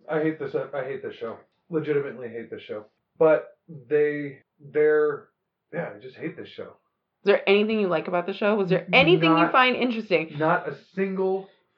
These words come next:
Speaker 1: freaking second.
Speaker 2: You didn't even like the location porn? Like, just looking at how beautiful Mykonos is?
Speaker 1: No.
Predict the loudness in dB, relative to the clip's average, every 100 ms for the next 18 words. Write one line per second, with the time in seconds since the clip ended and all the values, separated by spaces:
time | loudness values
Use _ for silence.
0 | _ _ _ -8 -6 -6 -8 -4 -4 -4
1 | -10 -2 0 2 0 0 2 2 4 2
2 | 2 0 0 0 0 -4 -6 -4 -4 -4
3 | -6 _ -4 -2 0 0 2 2 2 2
4 | 2 2 2 2 0 -2 -2 -4 -4 -4
5 | -4 -6 -8 -8 -10